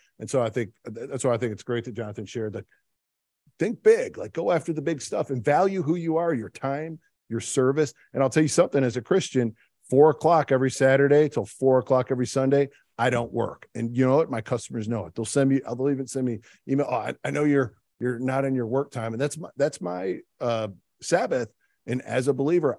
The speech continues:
I still practice that. My four P M Saturday till four P M Sunday, I don't work. And I, and I would also suggest that to you guys too, because when you get in that grind too, it can be this twenty-four seven, three sixty-five, which will move you away from God. Like, if you're not making that time for God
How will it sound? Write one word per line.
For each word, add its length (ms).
I 140
still 360
practice 600
that. 240
My 160
four 300
P 220
M 160
Saturday 460
till 160
four 280
P 180
M 120
Sunday, 480
I 100
don't 260
work. 340
And 100
I, 60
and 240
I 60
would 120
also 240
suggest 420
that 160
to 60
you 60
guys 240
too, 120
because 280
when 140
you 80
get 160
in 80
that 160
grind 380
too, 200
it 100
can 140
be 140
this 300
twenty-four 400
seven, 320
three 160
sixty-five, 720
which 200
will 240
move 220
you 80
away 180
from 180
God. 360
Like, 160
if 100
you're 120
not 120
making 260
that 160
time 220
for 100
God 380